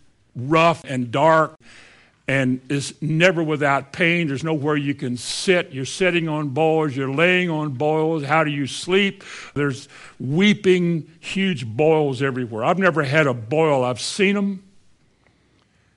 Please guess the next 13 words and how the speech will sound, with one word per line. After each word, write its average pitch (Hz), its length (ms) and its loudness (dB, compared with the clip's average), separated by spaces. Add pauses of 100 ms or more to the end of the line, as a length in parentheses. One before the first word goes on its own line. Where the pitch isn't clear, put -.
(100)
and 151 140 0
I 160 100 2
know 156 600 0
what 160 240 -4
they 143 120 0
look 165 300 0
like. 175 340 -2
And 131 140 -6
what 202 160 0
if 214 100 -2
they 156 140 -2
were 131 280 -4
everywhere? 104 840 -10